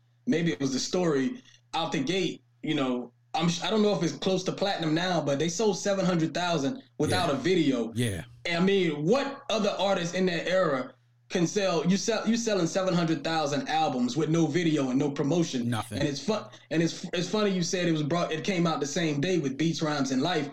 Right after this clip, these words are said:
Speaker 1: And that's the interesting contrast that I, I play with in my mind all the time. Like, damn, why couldn't they get the same love and promotion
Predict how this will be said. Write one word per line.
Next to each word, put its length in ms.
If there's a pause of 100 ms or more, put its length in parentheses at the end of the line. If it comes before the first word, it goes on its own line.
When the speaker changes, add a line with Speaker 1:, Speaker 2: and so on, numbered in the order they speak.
(340)
Speaker 1:
And 160
that's 200
the 340 (440)
interesting 580
contrast 680
that 140
I, 320
I 100
play 240
with 240
in 100
my 120
mind 340
all 160
the 120
time. 360
Like, 260
damn, 440 (300)
why 160
couldn't 220
they 100
get 180
the 60
same 360
love 300
and 80
promotion 680